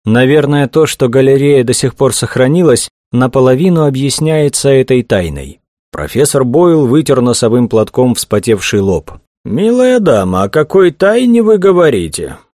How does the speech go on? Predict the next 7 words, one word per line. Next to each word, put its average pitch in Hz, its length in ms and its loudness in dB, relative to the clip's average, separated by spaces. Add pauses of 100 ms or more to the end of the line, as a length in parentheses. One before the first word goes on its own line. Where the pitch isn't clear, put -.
(160)
Женщина 151 600 -2
впервые 151 440 0
улыбнулась, 143 800 0 (140)
польщенная 110 760 0
словами 110 520 0
старого 98 460 -2
профессора. 73 720 -6